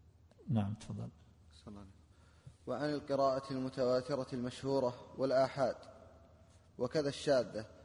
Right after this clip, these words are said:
Speaker 2: فإنها تفسر المشهورة وتبين معانيها.
Speaker 1: نعم، القراءات، آه، المتواترة المشهورة هي التي استجمعت ثلاثة أركان: صحة الإسناد، موافقة العربية ولو بوجه،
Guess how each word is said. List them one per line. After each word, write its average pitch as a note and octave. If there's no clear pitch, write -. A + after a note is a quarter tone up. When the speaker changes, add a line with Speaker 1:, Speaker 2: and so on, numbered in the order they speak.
Speaker 2:
فإنها C3
تفسر C3
المشهورة C3
وتبين C3
معانيها. B2+
Speaker 1:
نعم، A2
القراءات، F#3
آه، C3
المتواترة E3+
المشهورة C3
هي G#3+
التي F#3+
استجمعت C3+
ثلاثة B2+
أركان: G2+
صحة -
الإسناد، D3+
موافقة D3
العربية D3
ولو C3+
بوجه، C#3